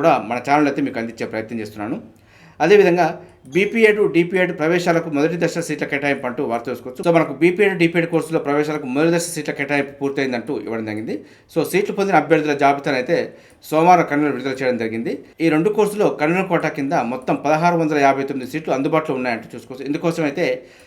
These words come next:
ఒక వెయ్యి ఎనభై మంది అభ్యర్థులు వెబ్ ఆప్షన్లు ఇవ్వడం జరిగింది. వీరిలో తొమ్మిది వందల యాభై ఆరు మంది అభ్యర్థులకు సీట్లు కేటాయించారంటూ చూసుకోవచ్చు. సీట్లు పొందిన విద్యార్థులు అయితే ఈ నెల ఎనిమిదవ తేదీలోపు రిపోర్ట్ చేయాలంటూ మనకు స్పష్టం చేయడం జరిగింది. ఆగస్టు పదకొండు నుంచి తరగతులు ప్రారంభమవుతాయంటూ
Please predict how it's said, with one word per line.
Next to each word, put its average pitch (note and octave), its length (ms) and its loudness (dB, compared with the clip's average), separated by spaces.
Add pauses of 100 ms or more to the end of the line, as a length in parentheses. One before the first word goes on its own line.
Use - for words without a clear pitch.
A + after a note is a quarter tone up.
(160)
ఒక C3 180 -4
వెయ్యి G3 240 8 (120)
ఎనభై D#3 260 4
మంది D3+ 160 2
అభ్యర్థులు C#3+ 500 0
వెబ్ C#3 180 0
ఆప్షన్లు E3 300 2
ఇవ్వడం C3 180 -2
జరిగింది. A#2+ 340 -4
వీరిలో F3+ 300 2 (520)
తొమ్మిది F3 260 0
వందల F3+ 220 0
యాభై D3+ 280 6
ఆరు C#3 140 2
మంది D#3+ 140 0
అభ్యర్థులకు C#3+ 560 -2 (100)
సీట్లు D#3 240 -2
కేటాయించారంటూ C3 580 -4 (100)
చూసుకోవచ్చు. A2+ 380 -10 (400)
సీట్లు G3+ 260 0
పొందిన G3+ 280 2
విద్యార్థులు E3 360 2
అయితే F3+ 140 -2 (160)
ఈ C3+ 60 -4
నెల D3 160 0
ఎనిమిదవ D#3+ 400 0
తేదీలోపు D#3 640 0
రిపోర్ట్ E3 300 2
చేయాలంటూ C#3 340 2
మనకు A#2+ 220 -8
స్పష్టం A#2+ 320 -10
చేయడం B2+ 160 0
జరిగింది. A#2 420 -4 (440)
ఆగస్టు G3 380 2
పదకొండు D#3 360 0
నుంచి D3+ 200 -2 (220)
తరగతులు D3 340 2
ప్రారంభమవుతాయంటూ B2+ 800 -2